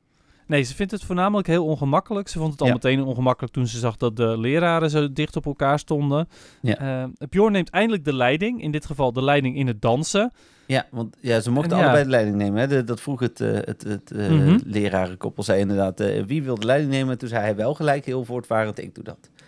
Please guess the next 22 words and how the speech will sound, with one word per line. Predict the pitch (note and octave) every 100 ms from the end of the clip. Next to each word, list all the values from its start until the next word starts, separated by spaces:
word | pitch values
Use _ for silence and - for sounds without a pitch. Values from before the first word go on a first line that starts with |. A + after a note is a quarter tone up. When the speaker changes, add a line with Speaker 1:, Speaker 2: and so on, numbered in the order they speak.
| _
Speaker 1:
Ja, | E3+ F#3+ C3+
dus | C#3 C#3
dat | G3+ F#3+
is, | - - _ _ _
dat | _
is | -
goed, | - A3+ G3+
zou | - C#3 B2+
ik |
denken. | B2+ B2 A#2
Ik | C#3
zou | - E3
denken, | F3 E3
Speaker 2:
Ja. | A2+ -
Speaker 1:
Marcella, | D#3 D#3+ - F3 D3
heb | E3+
je | -
dat | D3+ F#3+
dan | F#3+ D3+
niet | C#3+
opgemerkt? | - F#3 - F#3 G3 A3
Want | F3 E3 -